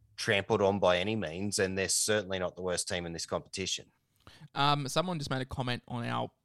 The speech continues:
Speaker 2: Payne Haas slander, saying the Broncos had no ball. It's not Payne Haas's fault. Why could Carrigan score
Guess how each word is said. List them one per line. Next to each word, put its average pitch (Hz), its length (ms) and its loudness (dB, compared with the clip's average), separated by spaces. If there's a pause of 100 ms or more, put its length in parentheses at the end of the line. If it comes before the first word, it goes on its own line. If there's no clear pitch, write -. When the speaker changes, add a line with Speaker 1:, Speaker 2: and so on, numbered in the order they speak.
Speaker 2:
Payne 127 220 -4
Haas 131 340 -2
slander, 120 440 -4
saying 123 260 -2
the 123 80 -2
Broncos 131 320 -2
had 127 160 -4
no 123 160 0
ball. 127 240 0
It's 123 100 -6
not 135 140 -6
Payne 127 180 -2
Haas's 139 400 -2
fault. 123 340 -2 (920)
Why 170 320 2
could 180 380 0 (160)
Carrigan 165 500 -2
score 127 400 -4